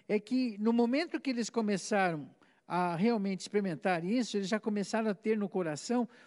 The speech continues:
o contágio pra alcançar os outros povos. Então a conversa muda, né? <laughs> É, eu sempre digo que <laughs> são duas coisas que eu associo. A alegria do cristão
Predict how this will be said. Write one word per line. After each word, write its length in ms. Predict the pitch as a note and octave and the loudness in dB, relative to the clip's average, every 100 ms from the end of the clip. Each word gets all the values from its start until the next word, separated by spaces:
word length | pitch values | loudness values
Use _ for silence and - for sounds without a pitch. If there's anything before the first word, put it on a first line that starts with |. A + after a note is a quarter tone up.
| - | -6
o 140 | - F#3 | -2 0
contágio 1120 | - A3 F#3 - - C4 E4 D#4+ D4 G4 F4+ - _ _ | 2 2 0 -6 0 0 0 -4 -4 -4 -6 -10 _ _
pra 120 | A3 | 0
alcançar 880 | A3+ A3 G#3 F3+ - G#3+ A#3 C4 A3 | 0 -2 -6 -4 -4 -2 0 -2 -4
os 160 | G#3 | -4
outros 220 | G3 F#3+ - | -2 -4 -6
povos. 520 | F#3 G#2 A2+ - - _ _ _ _ _ _ _ _ _ | -6 -6 -10 -18 -20 _ _ _ _ _ _ _ _ _
Então 140 | - A3 | 0 2
a 80 | |
conversa 540 | A3 A3+ G#3+ A#3+ D4 D4 | 2 0 0 0 0 0
muda, 360 | C#4 C#4+ E3+ | 0 0 0
né? 180 | D3+ A#3+ - - - | -2 -4 -6 -20 -18
<laughs> 120 | B2 A2+ _ _ _ _ _ _ _ _ _ | -16 -16 _ _ _ _ _ _ _ _ _
É, 100 | E3 | -6
eu 220 | F3+ F#3+ | -2 -2
sempre 340 | F#3 B3 B3 A3+ | -2 -4 -6 -8
digo 420 | E3+ E3 C#3 B2 | -10 -10 -10 -14
que 380 | - D#3+ D3+ C3 - - | -14 -10 -8 -8 -10 -16
<laughs> 1000 | - - _ _ _ _ _ _ - - | -18 -18 _ _ _ _ _ _ -20 -14
são 180 | C#3+ F#3+ | -6 -6
duas 260 | G3+ C#4+ - | -4 -6 -4
coisas 220 | G#3 F3+ | -4 -4
que 100 | A3 | -4
eu 60 | |
associo. 520 | F#3+ - E3+ - B2 - _ _ _ _ _ _ | -6 -6 -8 -8 -10 -12 _ _ _ _ _ _
A 800 | - D3+ D3 C#3 B2+ A2 G2 - _ | -10 -8 -6 -6 -8 -10 -14 -18 _
alegria 600 | - F3+ F#3+ E3+ G3+ A3+ G3+ | -6 -2 -2 -2 0 2 2
do 160 | F3 | -2
cristão 720 | D#3+ D#3 D3 - D#3+ F3+ C#4 | -4 -8 -10 -4 0 0 -2